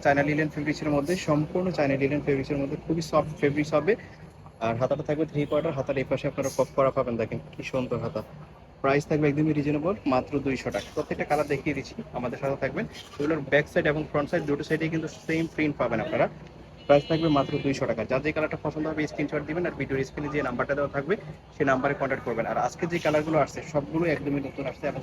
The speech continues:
ফ্যান্টাস্টিক কিছু কালার আসছে। এই কালারগুলো always পাবেন, আর প্রত্যেকটা কালারে দু এক পিস করে হবে। তো যারা নেবেন ঝটফট করে নিয়ে নেবেন, এটা আগে আপনাদেরকে ওয়ার্নিং দিয়ে দিলাম যাতে আপনারা পরবর্তীতে অভিযোগ করতে না পারেন। দেখেন প্রত্যেকটা কালার ইমপ্রেসিভ। প্রাইস থাকবে মাত্র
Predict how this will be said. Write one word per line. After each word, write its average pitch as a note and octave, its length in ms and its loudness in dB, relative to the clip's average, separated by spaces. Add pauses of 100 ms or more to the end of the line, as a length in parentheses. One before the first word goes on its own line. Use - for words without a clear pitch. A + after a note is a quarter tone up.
ফ্যান্টাস্টিক D#3+ 580 -2
কিছু - 200 -4
কালার A#2 240 -2
আসছে। - 160 -12 (420)
এই C#3+ 40 0
কালারগুলো D#3 420 0
always D3+ 240 0
পাবেন, D#3 260 0
আর C#3+ 100 0
প্রত্যেকটা - 360 -6
কালারে D#3+ 300 2
দু D#3 120 -2
এক - 100 -4
পিস D3 180 -2
করে C#3 120 0 (100)
হবে। A#2+ 160 2 (440)
তো D#3 100 -2
যারা D#3 260 4
নেবেন E3+ 240 2
ঝটফট - 340 2
করে D3+ 160 2
নিয়ে B2+ 160 0
নেবেন, G#2+ 260 -4
এটা C#3+ 180 0
আগে C#3 180 0
আপনাদেরকে C#3+ 380 -4
ওয়ার্নিং C#3 300 2
দিয়ে C3+ 160 -2
দিলাম F#3 240 -2
যাতে C3+ 160 -4 (400)
আপনারা C3+ 220 -4 (100)
পরবর্তীতে C#3 540 0
অভিযোগ C3 300 -4
করতে - 220 -6
না A2 100 -4
পারেন। G2 180 -6 (460)
দেখেন D3+ 280 -2
প্রত্যেকটা D#3 420 -4
কালার C3 280 0
ইমপ্রেসিভ। A#2 460 -4
প্রাইস D3 220 4
থাকবে E3+ 260 0
মাত্র D3+ 160 -4